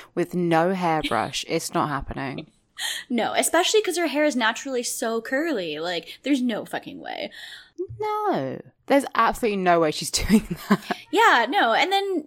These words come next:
Speaker 2: yeah, so she leaves this blow dryer in the sink cabinet, and then she decides she's gonna leave some more things there later, too. Like, I, she lists a whole bunch of things that she leaves there. Uh, like, she leaves, like, tampons and, like, a razor and stuff like that.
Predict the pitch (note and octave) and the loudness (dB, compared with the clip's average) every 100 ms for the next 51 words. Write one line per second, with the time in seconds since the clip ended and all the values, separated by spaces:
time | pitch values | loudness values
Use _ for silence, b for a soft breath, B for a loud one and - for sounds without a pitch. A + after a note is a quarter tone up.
0 | A3+ F4 D4 - D#4 - E4+ D#4+ F#4+ A#4 | -2 2 2 2 -2 -2 -2 -2 -4 -6
1 | - C4 B3+ C4+ B3+ A3 A#3 A3 - A#3+ | -6 -2 0 0 0 0 -2 -6 -8 -8
2 | G#3+ - G#3 F#3 F3 E3+ E3+ - G#3 G3+ | -10 -6 -4 -4 -6 -6 -4 -4 -4 -6
3 | G#3 B3 C4 C4 A3+ B3 G#3+ A3+ G#3 G#3 | -8 -8 -6 -2 -2 -4 -6 -6 -6 -6
4 | - G#3+ G3+ F#3 F3 F3+ A3+ F4+ F#4 G4 | -6 -8 -10 -10 -6 -6 -4 -4 -4 -4
5 | G4 G4 G4+ G4 G4+ G4+ G4+ G4+ - A#3 | -4 -2 0 -2 -6 -6 -6 -6 -6 -2
6 | B3+ E4+ F#4 D4 G3 E3+ D#3 D3+ - - | -2 -2 -2 0 0 -2 -4 -6 -6 -8
7 | - - D#4+ E4 G4+ G#4+ C#4 A3+ A3+ A3 | -6 -4 -2 -2 -2 -2 -2 -2 -4 -6
8 | F#3 F#3+ G3 - F3+ D#3 D3+ - D#3 C#3+ | -8 -8 -8 -6 -6 -6 -8 -8 -6 -4
9 | D#3+ B B B B - F#3+ F3+ F3 F3+ | -6 B B B B -6 -2 0 -2 -4
10 | F3 - G#3+ G#3+ G#3+ A3+ A3 - G3+ G3 | -6 -6 -6 -6 -6 -8 -8 -6 -6 -4
11 | G3 F#3 F#3+ F#3 F#3 F3+ F3 E3+ F3+ E3+ | -4 -6 -8 -12 -14 -14 -14 -10 -10 -8
12 | D#3+ F3 F3+ E3 E3 E3+ F3+ - F#3+ F#3 | -8 -8 -8 -8 -8 -10 -10 -8 -6 -6
13 | E3 F3+ E3+ E3+ F3 | -6 -6 -4 -2 -4